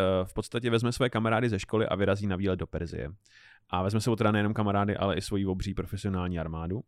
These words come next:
A, eh, to, co následuje, je pravděpodobně jedno z největších a nejslavnějších tažení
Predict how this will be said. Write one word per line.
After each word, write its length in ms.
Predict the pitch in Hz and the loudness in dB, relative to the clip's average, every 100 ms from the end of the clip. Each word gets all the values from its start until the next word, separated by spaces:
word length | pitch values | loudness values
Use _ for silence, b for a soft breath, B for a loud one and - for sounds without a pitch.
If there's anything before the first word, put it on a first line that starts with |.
| _ _ _ _ _ _ _ _ _ _ | _ _ _ _ _ _ _ _ _ _
A, 360 | 107 95 87 85 - b b b b 107 | -4 -2 -2 -6 -10 b b b b 0
eh, 40 | 98 95 - | 2 2 2
to, 100 | 139 | 4
co 160 | 196 | 6
následuje, 720 | 175 139 135 151 147 151 151 - | 8 8 6 4 4 6 6 6
je 160 | 127 | 4
pravděpodobně 1300 | 120 127 127 139 139 135 131 131 131 127 127 127 127 131 - _ _ _ _ _ _ _ _ _ _ _ - - | 6 6 6 4 2 4 2 2 2 4 4 2 0 -4 -10 _ _ _ _ _ _ _ _ _ _ _ -14 -2
jedno 220 | 110 127 | 4 6
z 80 | 123 | 6
největších 600 | 131 147 156 156 156 147 | 6 6 4 2 0 0
a 40 | 131 | 0
nejslavnějších 640 | 123 135 127 117 - 120 | 0 2 0 0 -2 0
tažení 720 | - 113 117 117 113 107 98 | 4 6 6 4 2 0 -4